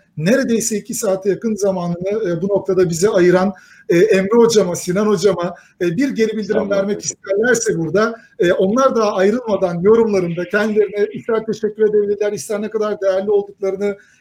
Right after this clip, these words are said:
Speaker 1: ifade etmek isteyebilirler. Birden ona puan vermek isteyebilirler. Bilmiyorum artık. E, sonrasında tabii ancak değerlendirebilme şansı olur ama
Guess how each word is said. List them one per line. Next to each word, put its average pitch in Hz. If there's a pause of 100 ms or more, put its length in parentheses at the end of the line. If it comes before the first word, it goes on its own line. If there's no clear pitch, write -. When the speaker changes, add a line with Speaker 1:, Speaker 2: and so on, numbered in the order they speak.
Speaker 1:
ifade 214
etmek 214
isteyebilirler. 202 (280)
Birden 269
ona 254
puan 214
vermek 180
isteyebilirler. 170
Bilmiyorum 208
artık. 170 (280)
E, 180
sonrasında 226
tabii 185 (120)
ancak 185
değerlendirebilme 175
şansı 170
olur 202
ama 233